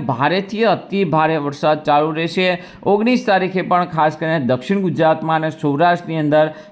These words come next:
સારો વરસાદ જોવા મળી શકે છે. હવે વાત કરીએ ગુજરાત હવામાન વિભાગની, તો અહીં તમે સ્પષ્ટ જોઈ શકો છો આજે છે સોળ તારીખ અને સોળ તારીખે તમે જોઈ શકો છો સમગ્ર ગુજરાતની અંદર કચ્છ હોય,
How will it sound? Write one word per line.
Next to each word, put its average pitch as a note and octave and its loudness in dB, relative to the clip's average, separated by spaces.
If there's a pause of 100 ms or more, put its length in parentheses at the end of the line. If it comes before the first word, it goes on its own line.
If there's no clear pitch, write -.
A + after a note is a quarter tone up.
(120)
સારો F3 2
વરસાદ D#3 0
જોવા D3 4
મળી C#3+ 0
શકે D#3+ -2
છે. D3 2 (320)
હવે G3+ 2
વાત A3 2
કરીએ G#3+ 0
ગુજરાત F3+ 0
હવામાન E3+ 0
વિભાગની, C#3+ 0
તો - 0
અહીં F3+ 0
તમે F#3 -2
સ્પષ્ટ E3+ 0
જોઈ D#3 0
શકો E3 -2
છો E3+ 2
આજે D3+ 2 (100)
છે D3 -6
સોળ E3+ 0
તારીખ F3+ 0 (220)
અને E3+ 2 (140)
સોળ G3+ 2
તારીખે E3+ 0 (120)
તમે E3 -2
જોઈ D3 0
શકો E3+ 0
છો C#3 -10
સમગ્ર D#3+ 0 (100)
ગુજરાતની D#3 0
અંદર D3 0 (100)
કચ્છ C#3+ 0
હોય, D3 2